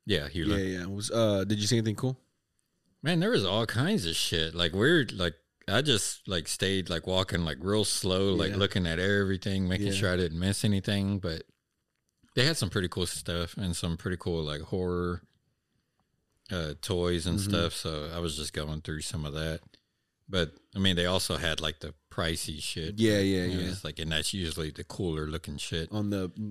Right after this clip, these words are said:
Speaker 2: in the, uh, cage and st-, not the cage, the, the, the glass and stuff.
Speaker 1: Yeah.
Speaker 2: Yeah, yeah. But they have the cool, those were cool stuff too.
Speaker 1: They had, like, a whole section of, like, Batman stuff.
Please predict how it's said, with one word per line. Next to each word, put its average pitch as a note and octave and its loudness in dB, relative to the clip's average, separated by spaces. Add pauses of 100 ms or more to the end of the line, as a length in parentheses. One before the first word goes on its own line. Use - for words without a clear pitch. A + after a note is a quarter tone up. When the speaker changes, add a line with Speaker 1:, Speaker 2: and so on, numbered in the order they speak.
(140)
Speaker 2:
in G2+ -2
the, F#2+ 0
uh, F2+ 0
cage A2 2
and A2 0
st-, - -2
not A2+ -2
the G#2 -4
cage, G#2 0
the, F#2+ -4 (380)
the, F2 -6
the G#2 0
glass G#2+ 0
and B2+ 0
stuff. C3+ 0
Speaker 1:
Yeah. E2 4
Speaker 2:
Yeah, G2 0
yeah. F2 -4
But C#3 4
they D3 8
have D#3+ 6
the C3+ 8
cool, D3+ 2
those C3+ 4
were A2+ 4
cool G2+ 0
stuff F#2+ -4
too. A2 0
Speaker 1:
They G#2+ 4
had, E3 4
like, C#3 4
a F#2+ 0
whole B2 6
section C3+ 2
of, E2+ 2
like, D#2 0
Batman E2 0
stuff. - -4